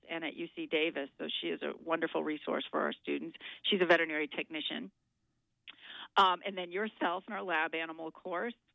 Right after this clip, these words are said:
We have also got Doctor Dave Jeff-, Jefferson, who's a retired, uh, equine practitioner who teaches, uh, large animal med-, management as well as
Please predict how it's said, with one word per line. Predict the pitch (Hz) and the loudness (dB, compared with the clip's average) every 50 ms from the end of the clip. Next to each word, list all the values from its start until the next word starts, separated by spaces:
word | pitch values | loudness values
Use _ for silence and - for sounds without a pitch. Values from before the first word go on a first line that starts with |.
| _ - | _ -8
We | 180 175 180 180 185 196 202 - | -6 -6 -4 -6 -6 -6 -4 -2
have | 196 170 170 156 | 0 0 0 -2
also | - - 175 175 - 202 180 | -2 -2 -2 -2 -2 -2 0
got | 180 170 160 - | 2 0 0 0
Doctor | - 170 175 - - 190 180 170 170 _ _ - | 0 -2 -2 -2 -4 -6 -6 -6 -8 _ _ -2
Dave | 185 165 170 175 165 165 | 0 0 0 0 -4 -4
Jeff-, | - 185 180 - - - _ _ - | -4 -4 -4 -4 -8 -16 _ _ -2
Jefferson, | 196 185 - - 190 - - 196 190 | -2 -2 -2 -2 -8 -6 -6 -8 -8
who's | 190 180 190 170 - | -6 -6 -6 -6 -4
a | 175 | -6
retired, | 156 160 170 165 - - - 190 185 175 175 175 175 170 175 175 185 - _ _ - _ _ _ _ _ _ _ - | -4 -4 -6 -6 -6 -6 0 2 2 4 4 2 2 2 0 -2 -4 -10 _ _ -20 _ _ _ _ _ _ _ -4
uh, | - 165 156 175 - | -2 0 0 0 -2
equine | - 214 196 - 220 196 180 | 0 0 2 4 4 4 4
practitioner | - 208 190 185 - 202 190 - 220 214 226 240 262 262 - - - | 4 2 2 2 0 -6 -6 -4 -4 -2 -2 0 -2 -2 -4 -4 -2
who | 180 165 165 165 165 160 165 165 170 165 - - - - _ _ _ - - | 0 2 2 2 2 2 2 2 0 -2 -4 -14 -20 -20 _ _ _ -8 -4
teaches, | - 190 - - - 180 180 180 170 170 175 175 175 _ _ _ _ - - - | -4 -4 -2 0 2 4 4 4 4 2 0 -4 -8 _ _ _ _ -14 -8 -4
uh, | - - - - - - - - - - - - | 0 0 0 2 0 0 -2 -2 -6 -10 -8 0
large | 170 185 175 175 175 175 | 4 6 6 6 6 2
animal | 180 175 170 170 165 165 165 165 160 - _ - | 0 -2 0 0 0 -2 -4 -4 -6 -14 _ -10
med-, | 180 175 180 170 185 170 - - | -2 2 2 2 2 0 -2 -2
management | 180 180 170 170 165 - 190 175 170 - - | -2 0 0 0 -2 -2 0 -2 -2 -2 0
as | - 170 165 - | -2 -2 0 2
well | 170 165 165 175 175 - | 2 4 4 4 2 2
as | 170 165 175 | 0 0 0